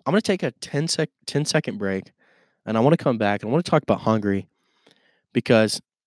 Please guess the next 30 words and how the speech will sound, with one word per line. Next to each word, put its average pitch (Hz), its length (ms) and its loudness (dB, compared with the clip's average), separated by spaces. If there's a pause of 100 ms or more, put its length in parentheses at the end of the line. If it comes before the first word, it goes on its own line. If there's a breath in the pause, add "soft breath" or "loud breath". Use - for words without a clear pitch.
(140)
Hungary 160 560 2
is 104 160 -12
<laughs> - 0 -
doing 117 320 -2
some 95 300 -6 (580)
stuff - 240 -4
right 107 100 -4
now 95 140 -6
that 98 120 -4
I 147 100 2
think 110 280 -2 (460)
maybe 175 260 -2
America 165 360 0
should - 180 -4
take 120 240 0
notes 107 320 2
on, 165 240 0 (680)
and 104 520 0 (440)
in, 101 260 -4
in 113 140 2
a 110 80 6
way 127 340 6
that 110 200 2 (100)
maybe 113 240 4
you're 110 100 6
not 104 160 6
expecting. 98 540 0
But 92 100 0
Hungary 135 480 6 (420 loud breath)
is, 107 220 0